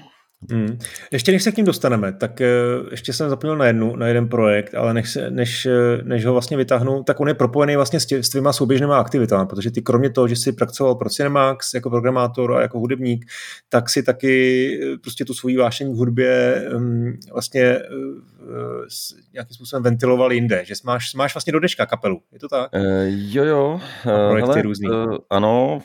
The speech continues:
Speaker 2: v-, od Gim-, na Gimplu jsme založili kapelu s kámošema, hrajem doteď, v prosinci budeme mít koncert, my hrajeme teď už jako posledních pár, hodně let, už hrajeme tak vždycky jednou, dvakrát za rok a mezi tím už víceméně neskoušíme, ono jak prostě se to tak nějak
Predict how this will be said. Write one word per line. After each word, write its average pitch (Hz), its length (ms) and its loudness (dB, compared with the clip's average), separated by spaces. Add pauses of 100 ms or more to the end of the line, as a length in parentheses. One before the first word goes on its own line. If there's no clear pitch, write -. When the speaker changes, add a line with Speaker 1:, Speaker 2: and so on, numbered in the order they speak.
Speaker 2:
v-, - 20 -12
od 101 240 -4
Gim-, 123 220 0 (120)
na 104 140 2
Gimplu 139 280 0
jsme 131 160 0
založili 127 340 0
kapelu 135 360 0
s 139 60 -8
kámošema, 131 640 0
hrajem 107 300 2
doteď, 123 440 2 (560)
v - 20 -20
prosinci - 440 -4
budeme 101 140 2
mít 101 120 -2
koncert, 92 320 0
my 92 100 2
hrajeme 98 240 4
teď 82 200 0
už - 220 -12
jako 87 200 2
posledních 85 600 0 (540)
pár, 67 200 -2 (140)
hodně 78 320 0
let, 87 240 4
už 82 100 -8
hrajeme 80 220 2
tak 80 120 0
vždycky 80 280 -4
jednou, 80 200 4
dvakrát 85 320 4
za 71 120 2
rok 85 240 0
a 82 120 0 (680)
mezi 71 160 -6
tím 80 160 -2
už 73 60 0
víceméně 82 340 2
neskoušíme, 78 520 0
ono 76 180 4
jak 71 120 2 (180)
prostě - 280 -12
se - 140 -14 (100)
to 73 140 -2
tak - 200 -2
nějak 71 260 0